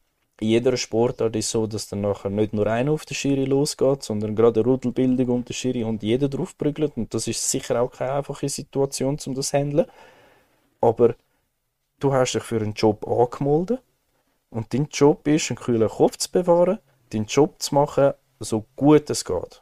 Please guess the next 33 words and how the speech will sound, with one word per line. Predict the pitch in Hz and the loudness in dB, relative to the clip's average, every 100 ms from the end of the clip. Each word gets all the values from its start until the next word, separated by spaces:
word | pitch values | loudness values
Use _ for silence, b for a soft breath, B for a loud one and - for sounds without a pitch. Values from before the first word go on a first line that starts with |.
| _ | _
Und | - - | -10 -8
da | |
kann | 113 131 | -2 0
es | 123 | 0
doch | - - | -4 -10
nicht | 113 - | -10 -6
sein, | 123 139 | -6 -6
dass, | 127 - | -6 -8
weil | 117 110 | -8 -4
dir | 113 113 | -2 0
einer | 123 127 - | -2 -4 -4
irgendetwas | 127 135 127 117 - 101 - | -6 -4 -4 -4 -6 -10 -6
sagt | 101 113 - | -4 -4 -6
oder | 120 | -12
so, | 117 107 | -10 -10
dass | 107 101 | -10 -12
du | - | -8
nachher | 110 104 | -6 -6
persönlich | 107 107 101 120 139 131 | -8 -10 -2 0 0 -2
dich | - 104 | -6 -10
angegriffen | 113 123 139 147 147 147 | 0 2 2 -4 -6 -8
fühlst, | - 113 127 | -8 -6 -4
obwohl | 110 107 127 131 | -4 -2 -4 -4
du | 123 | -4
weißt, | 143 156 - | -2 -4 -8
der | |
sagt | 110 117 110 | -6 -6 -6
das | 107 - | -10 -6
nur | 123 | -4
aus | 127 - | -6 -6
der | 110 | -10
Situation | 113 - 92 - 135 165 | -10 -12 -12 -6 -2 0
raus, | 165 165 | 0 -4